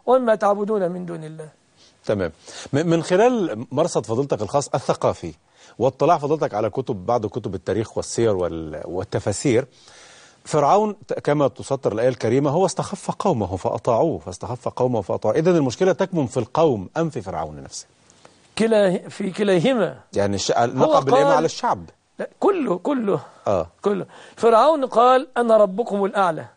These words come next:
Speaker 1: فهل ليست عليه لائمة آنذاك؟
Speaker 2: عليه
Speaker 1: أو، أو
Speaker 2: لائمة.
Speaker 1: لا؟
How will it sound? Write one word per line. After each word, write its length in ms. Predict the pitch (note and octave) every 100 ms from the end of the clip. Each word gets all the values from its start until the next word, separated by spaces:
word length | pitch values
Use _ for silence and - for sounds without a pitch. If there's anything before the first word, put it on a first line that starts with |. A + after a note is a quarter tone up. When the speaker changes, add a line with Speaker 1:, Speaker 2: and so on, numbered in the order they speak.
| _ _ _ _ _
Speaker 1:
فهل 680 | - F3 C4 B3 A#3 G#3 - _ _ _
ليست 360 | G#3 A#3+ F#3+ G3+
عليه 320 | A3+ A#3+ G#3+
لائمة 480 | G#3 B3+ A3+ A3 G#3
آنذاك؟ 520 | G3+ F3+ B3 B3+ - _ _ _ _ _ _ -
Speaker 2:
عليه 400 | G3 A3+ - G3+
Speaker 1:
أو، 60 |
أو 100 | F#3+
Speaker 2:
لائمة. 240 | G3 A3
Speaker 1:
لا؟ 60 | F#3